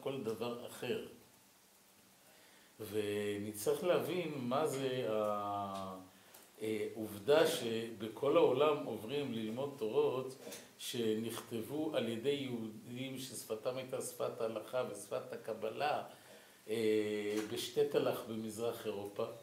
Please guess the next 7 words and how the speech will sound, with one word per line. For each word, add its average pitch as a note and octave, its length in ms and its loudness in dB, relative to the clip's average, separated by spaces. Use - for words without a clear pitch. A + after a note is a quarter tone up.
אה, A2 60 2
יהודים C#3 960 0
שבכלל A#2+ 680 2
לא C#3 180 2
חשבו C#3+ 280 -2
בצורה A2 520 0
אקדמית. - 760 -4